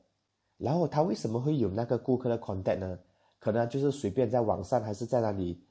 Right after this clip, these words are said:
找到有买过这个楼盘的人，然后就跟他做成一个协议，就是说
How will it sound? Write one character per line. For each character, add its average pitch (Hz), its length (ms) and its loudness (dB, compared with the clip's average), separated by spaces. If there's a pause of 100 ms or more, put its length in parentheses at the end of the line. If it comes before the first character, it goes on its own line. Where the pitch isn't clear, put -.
找 101 140 6
到 98 400 4
有 104 100 0
买 120 240 0
过 113 240 0
这 120 100 -4
个 113 160 0
楼 95 180 0
盘 95 240 -4
的 101 120 0
人， 90 260 -4 (260)
然 113 140 2
后 120 60 0
就 135 100 0
跟 110 200 0
他 110 120 -2
做 131 220 2
成 101 180 -6
一 101 80 -2
个 110 180 0
协 98 240 -2
议， 117 300 0 (180)
就 139 120 -2
是 160 100 0
说 117 440 0